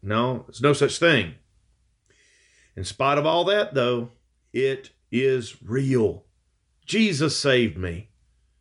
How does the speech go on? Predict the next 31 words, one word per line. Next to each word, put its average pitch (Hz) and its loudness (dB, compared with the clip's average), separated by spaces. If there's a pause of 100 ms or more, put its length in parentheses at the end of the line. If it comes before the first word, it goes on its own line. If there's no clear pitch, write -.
(360)
Jesus 135 0
yet 151 0
saves 185 -2
me. 107 -4 (760)
And 92 -8
Jesus 196 0
will 175 0
bring 156 0
me 165 -2
home 120 -2
by 110 -2
his 117 -4
grace. 104 -8 (880)
That 139 0
is 160 0
the 139 2
most 143 0
real 160 0
thing 139 0
in 117 2
the 110 0
universe 110 0
to 101 -16
me. 92 -8 (960)
It 151 2
is 123 0
integral 175 0 (260)
to 127 0
my 143 2
very 139 0
being. 95 -2